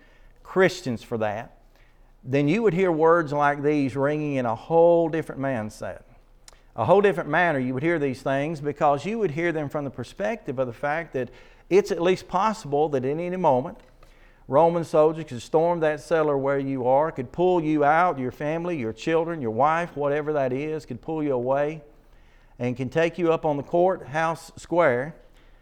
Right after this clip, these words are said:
uh, pour tar all over you, set you afire, and use you as a candle in his garden. That could happen in your life. Or, for example, in other means, he could take and pull you out and put you in the same area, but now,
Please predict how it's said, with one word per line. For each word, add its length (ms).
uh, 80
pour 300
tar 340
all 220
over 160
you, 180
set 340
you 120
afire, 420
and 240
use 320
you 160
as 180
a 60
candle 520
in 140
his 160
garden. 520
That 280
could 200
happen 440
in 140
your 140
life. 340
Or, 380
for 180
example, 640
in 100
other 200
means, 460
he 120
could 260
take 420
and 160
pull 200
you 160
out 320
and 80
put 220
you 120
in 40
the 80
same 380
area, 360
but 200
now, 480